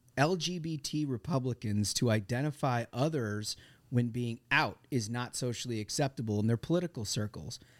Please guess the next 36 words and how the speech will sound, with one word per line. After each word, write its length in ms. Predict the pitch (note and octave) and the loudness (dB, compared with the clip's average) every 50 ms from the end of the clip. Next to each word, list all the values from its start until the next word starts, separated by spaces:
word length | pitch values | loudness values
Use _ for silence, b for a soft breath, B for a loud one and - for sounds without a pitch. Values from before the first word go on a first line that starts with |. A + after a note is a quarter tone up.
| _ _ _ | _ _ _
Let's 280 | - C3+ D3+ F#3 F#3 - | 2 2 2 2 2 -2
Go 180 | - E3+ D3+ | -4 -2 -2
Brandon 680 | C#3 A#2 A#2 B2 B2 C#3+ E3+ F#3+ F3+ C#3 A#2 A2 G#2+ A2 | -2 -2 -2 0 0 2 2 0 -2 -2 -2 -2 -4 -4
serves 380 | G#2 - - D3 D3+ D#3 C#3 B2 | -4 -4 -2 0 0 0 0 -2
as 100 | A#2+ A2 | -2 -4
a 60 | A#2+ | -4
rainbow 580 | A2 G2+ G#2+ B2 C3 D3+ E3 D3+ A#2 A2+ A2 G#2+ | -6 -4 -2 0 0 2 0 0 -2 -2 -4 -4
flag 520 | G2+ - - - G#2+ G#2 G2+ G2+ G#2 G#2+ A2+ | -6 -6 -4 0 2 2 2 2 2 0 -2
on 100 | A2 A2 | -4 -4
the 80 | A#2+ | -2
right. 320 | B2+ D3+ G3+ G#3+ A#2 F#2 - _ _ - _ _ _ _ _ _ _ _ _ _ _ _ - | 0 0 0 0 0 -2 -6 _ _ -20 _ _ _ _ _ _ _ _ _ _ _ _ -2
And 120 | - B2 B2 | 2 4 4
then 100 | B2 A#2+ | 4 4
they 80 | A#2 | 2
use 280 | A#2+ A2+ A2 A2 G#2+ - | 0 -2 -4 -4 -6 -4
the, 240 | - B2 A2+ A2+ A#2 - - | -2 0 0 0 0 -2 -4
the 80 | - A2+ | -4 -4
term. 420 | A2 - - - C#3+ B2 A2 G2+ - - _ - - - _ _ _ _ _ _ _ _ _ _ _ | -2 0 2 2 2 2 0 -4 -6 -12 _ -20 -20 -20 _ _ _ _ _ _ _ _ _ _ _
Ace 580 | - F#3 A3 G3+ C3+ A#2+ - - - - - - _ _ - | 2 4 4 4 2 2 -2 -2 -4 -4 -6 -10 _ _ 2
knew 220 | C3+ C#3+ D3+ C#3 | 4 4 6 4
immediately 640 | C3 B2 B2+ D3 E3 D3+ B2+ B2 G#2 - A2 A2 G#2+ | 2 2 2 2 2 2 0 -2 -2 -2 -2 -2 0
that 180 | G#2+ A2 A2 | -2 -4 -4
Gary 380 | - B2+ B2+ C3+ C#3+ C3 A#2 A2+ | -2 -2 0 0 2 0 0 -2
was 180 | G#2+ G#2 G#2 | -2 -4 -4
someone 340 | - - C#3 A#2+ A#2 A#2 A2+ G#2+ | -4 -2 -2 -2 -2 -2 -2 -2
he 140 | F#2+ B2 A2 | -2 -2 0
could 140 | - A#2 A2 | 0 2 4
ask 280 | A2 A2+ A#2 A2+ - - | 4 4 2 0 -2 -4
on 100 | A2 G#2 | -2 -2
a 60 | G#2 | -2
date 380 | G2+ G2+ B2+ C3+ C#3 A2+ G#2+ - | 0 2 2 2 2 2 -2 -2
when 120 | - A#2+ A2+ | -2 0 2
he 80 | A2 | 2
saw 260 | G2+ - - B2 A2+ | 2 2 2 2 0
Gary 400 | A2 G#2 - A#2+ B2+ C#3+ C#3 A#2 | 0 -4 -2 0 0 0 0 -2
post, 480 | G#2+ - - - G#2+ G#2+ G#2+ G2+ - - | -4 -4 -2 0 2 2 2 2 0 -4